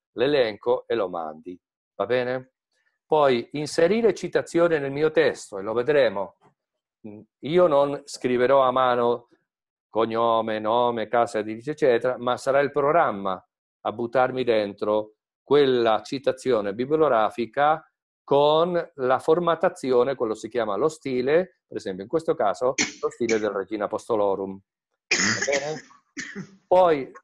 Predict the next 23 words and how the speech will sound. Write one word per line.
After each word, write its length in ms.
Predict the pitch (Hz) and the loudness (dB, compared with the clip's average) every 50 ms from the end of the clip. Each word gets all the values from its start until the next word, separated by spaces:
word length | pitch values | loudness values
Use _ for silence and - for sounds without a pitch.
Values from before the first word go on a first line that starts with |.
| _ _ _ _ _ _ - | _ _ _ _ _ _ -12
mi 140 | 143 151 151 | -10 -8 -2
permetterà 640 | - 160 151 156 156 156 156 - 160 170 196 196 175 | -2 -2 -2 -2 -4 -4 0 0 2 4 4 4 2
formattare 720 | - - 175 165 160 165 160 156 - - 202 190 170 143 | 2 2 2 2 2 -2 -4 -2 2 4 4 4 4 2
le 100 | 123 117 | 0 -2
citazioni 720 | 113 - 131 123 - 120 - - - 139 127 123 120 113 | -4 -6 -8 -6 -6 -6 -6 -6 -4 -4 -2 -2 -4 -4
nel 260 | 113 117 113 104 104 - | -6 -6 -6 -6 -6 -4
testo, 640 | - 95 92 90 90 - - - 95 90 95 101 _ _ | -4 -2 -2 -2 -6 -10 -12 -10 -10 -10 -12 _ _ _
e 140 | - 120 - | -12 -12 -6
cioè, 440 | - - 147 131 120 104 90 - _ _ _ _ _ _ _ _ _ _ _ _ _ _ _ _ _ _ _ _ _ _ | -2 0 2 2 2 0 -2 -6 _ _ _ _ _ _ _ _ _ _ _ _ _ _ _ _ _ _ _ _ _ _
eh, 420 | 107 110 107 104 101 104 - - _ _ _ _ _ _ _ | -4 -4 -2 -4 -4 -6 -10 -14 _ _ _ _ _ _ _
dopo 560 | _ 147 131 117 180 190 180 165 - - 156 156 | _ -20 -2 2 4 4 6 4 2 0 -2 -2
potrò 380 | 151 135 - - 143 160 156 | -2 -6 -4 -2 2 2 4
anche 720 | 147 143 147 156 151 139 - 147 147 147 170 185 180 - _ _ _ _ _ _ _ _ | 4 2 0 -2 -6 -8 -8 -6 -4 -4 -4 -4 -6 -12 _ _ _ _ _ _ _ _
cambiare 500 | - 131 127 123 131 170 185 175 151 131 | -2 -2 -2 0 0 0 2 2 2 2
la 100 | 117 104 | -2 -2
formattazione, 840 | - - 113 113 113 113 - 120 - - - 104 98 92 90 90 - | -4 -6 -8 -6 -8 -6 -6 -8 -8 -8 -8 -6 -6 -6 -6 -8 -8
questo 260 | - 127 117 - 104 | -8 -10 -8 -8 -10
vedrete 340 | 104 104 110 123 123 - 107 | -8 -6 -6 -6 -6 -8 -8
sarà 340 | - 110 104 101 101 95 - _ _ _ _ _ _ | -6 -2 -2 -2 -2 -2 -6 _ _ _ _ _ _
interessante 680 | 107 104 - 110 107 110 - - 135 120 107 101 - | -18 -10 -8 -6 -6 -6 -4 -2 -4 -4 -4 -6 -10
molte 300 | 104 107 110 117 - 151 | -10 -8 -10 -6 -4 -4
volte. 360 | 143 120 104 98 98 98 - 107 | -2 0 0 0 -2 -4 -8 -12
Supponiamo 800 | - 156 135 - 170 165 160 143 139 139 143 156 175 180 180 - | -14 -10 -4 -2 -2 -2 0 -2 -2 -2 0 0 -2 -2 -4 -10